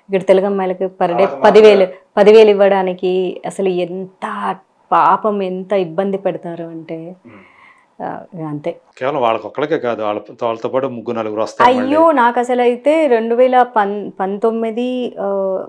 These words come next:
Speaker 1: పద్దెనిమిది పంతొమ్మిదిలో ఒక మూడు సినిమాలు ఆఫర్ చేశారు, "Per day టెన్ థౌజండ్ ఇస్తామండి, ప్లీజ్ చేయండి" అని అడిగారు. ఆ,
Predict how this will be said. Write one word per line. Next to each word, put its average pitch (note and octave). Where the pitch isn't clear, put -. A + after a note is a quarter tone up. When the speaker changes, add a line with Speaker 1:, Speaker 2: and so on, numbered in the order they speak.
Speaker 1:
పద్దెనిమిది A3+
పంతొమ్మిదిలో G#3+
ఒక B3+
మూడు G#3
సినిమాలు A3
ఆఫర్ G#3
చేశారు, F#3+
"Per F3
day G#3
టెన్ G3+
థౌజండ్ F3+
ఇస్తామండి, E3
ప్లీజ్ F#3
చేయండి" E3
అని F#3
అడిగారు. D#3
ఆ, F3+